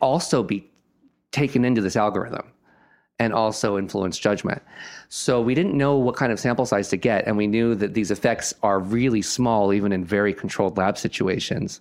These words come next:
And somewhat for practical reasons, we kind of had to go to a field study because we just, it would have taken ages to bring people into the lab. And we aren't, uh,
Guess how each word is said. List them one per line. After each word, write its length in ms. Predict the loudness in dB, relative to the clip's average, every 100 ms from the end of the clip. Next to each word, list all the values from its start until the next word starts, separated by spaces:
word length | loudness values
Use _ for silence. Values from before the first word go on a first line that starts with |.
| _ -20 -20 -20 -20 -20 -20 -20 _ _ -4
And 120 | -4
somewhat 320 | 0 0 0
for 80 | -2
practical 460 | -2 -2 0 0 2
reasons, 320 | 2 0 0
we 80 | -2
kind 220 | 0 0
of 60 | 0
had 300 | 0 -2 0
to 60 |
go 240 | 0 0 0
to 180 | 0 -2
a 40 |
field 260 | 0 -2 0
study 320 | 0 2 2
because 560 | 0 0 -2 -2 -6 -6
we 80 | -4
just, 200 | -4 -6
it 60 | -6
would 100 | -4
have 100 | -4
taken 260 | -6 -8 -6
ages 440 | -4 -2 -2 -2 -4
to 80 | -4
bring 200 | -2 -2
people 260 | -4 -4 -6
into 120 | -4
the 100 | -2
lab. 320 | 2 2 2
And 100 | 2
we 80 | 2
aren't, 180 | 0 -4 -18 -4
uh, 80 | -4